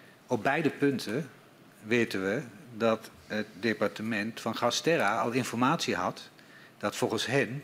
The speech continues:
die hoeveelheid hoogcalorisch gas beschikbaar was. En die, en, en, eh,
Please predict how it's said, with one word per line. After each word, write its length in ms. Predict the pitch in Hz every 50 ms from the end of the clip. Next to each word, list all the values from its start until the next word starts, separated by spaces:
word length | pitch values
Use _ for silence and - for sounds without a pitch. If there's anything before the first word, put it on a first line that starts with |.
| - - - - - - - - - - - - - - -
die 120 | 120 107
hoeveelheid 600 | 107 104 - 113 107 101 98 95 98 98 - - - -
hoogcalorisch 560 | - 120 98 - 107 101 101 92 98 - -
gas 260 | - 110 127 - -
beschikbaar 500 | - 120 - - 127 123 - 117 113 113
was. 380 | 110 110 139 - - - - - - - - - - -
En 80 | - 110
die, 120 | 110 107 - -
en, 240 | - 110 113 113 110 -
en, 280 | 113 113 113 110 107 -
eh, 140 | - 107 107